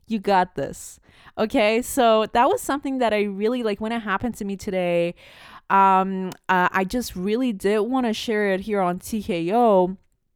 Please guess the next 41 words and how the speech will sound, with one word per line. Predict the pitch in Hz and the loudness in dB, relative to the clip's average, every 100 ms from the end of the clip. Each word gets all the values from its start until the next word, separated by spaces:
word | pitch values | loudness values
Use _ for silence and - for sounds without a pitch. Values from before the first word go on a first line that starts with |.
| - - - | -20 -20 -14
because | 196 226 208 196 - - _ - | -8 0 0 0 -8 -20 _ -6
I | 208 | -4
know | 226 226 262 | -4 -2 0
that | 254 240 | 4 4
I'm | 208 202 | 4 0
probably | 226 254 262 | 0 0 0
not | 240 214 214 | -2 -4 -6
the | 208 | -4
only | 190 196 202 | -6 -4 -6
person | - 175 - 202 185 190 | -4 -4 -4 -4 -2 -2
that, | 175 165 160 - | 2 2 2 0
uh, | 160 160 - | 0 -2 -6
something | - 339 320 269 | -6 -4 -2 -2
like | 185 170 | -2 -4
this | 175 170 | -2 -2
has | 175 - | -4 -10
happened, | - 151 - 196 - - | -10 -10 -8 -8 -8 -6
uh, | 175 165 156 | -2 0 0
has, | 156 - 175 175 | -2 -6 -6 -4
uh, | 175 156 - | -2 -2 -4
occurred | 175 - 196 196 | -8 -6 -6 -6
to, | - 196 160 151 147 - | -6 -4 -2 -2 -4 -6
um, | 147 143 143 139 139 151 _ _ _ _ - 180 | -6 -4 -4 -6 -8 -14 _ _ _ _ -12 -6
and | 180 170 175 | -4 -2 2
I'm | 170 170 | 2 2
sure | - 214 202 - - - | -2 -2 -2 -10 -10 2
that | 175 170 | 2 2
you, | 196 214 | 0 -4
you | 190 214 | -4 0
definitely | 226 247 277 | 2 2 -2
come | 247 226 196 | -4 -4 -6
across | - 185 - | -4 -4 -4
things | 180 175 | -8 -8
like | 160 156 - | -6 -8 -6
this | 156 160 | -6 -6
in | 156 | -10
all | - 160 170 | -8 -8 -6
aspects | 151 160 - - | -6 -8 -12 -14
of | 143 | -8
life. | 180 220 226 | -2 -2 -2
So | - 190 | 0 0